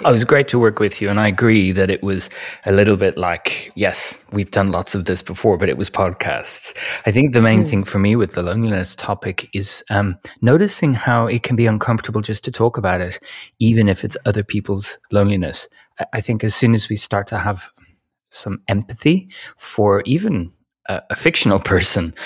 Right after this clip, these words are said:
Speaker 1: a fictional employee and their loneliness, it feels quite rough to think about that, right?
Speaker 2: Yeah. And I think also because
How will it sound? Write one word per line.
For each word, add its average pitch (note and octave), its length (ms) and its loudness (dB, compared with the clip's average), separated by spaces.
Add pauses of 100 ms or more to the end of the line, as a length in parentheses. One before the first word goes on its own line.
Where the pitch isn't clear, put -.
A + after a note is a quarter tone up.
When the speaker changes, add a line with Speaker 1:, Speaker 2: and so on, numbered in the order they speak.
(140)
Speaker 1:
a G#2 60 -6
fictional G#2+ 500 2
employee G2 640 0
and F#2 140 -4
their F#2+ 160 0
loneliness, G2 580 0
it G#2+ 80 -6
feels A#3+ 300 -2
quite A2 300 -2 (180)
rough - 560 -2
to - 100 -4
think G3 240 -4
about A#2+ 280 -6
that, F2 180 -6
right? D3+ 240 -2 (840)
Speaker 2:
Yeah. E3+ 480 0
And F#3 180 0
I F3+ 60 -2
think F#3+ 280 -4
also F#3 300 -2
because D#3 500 -8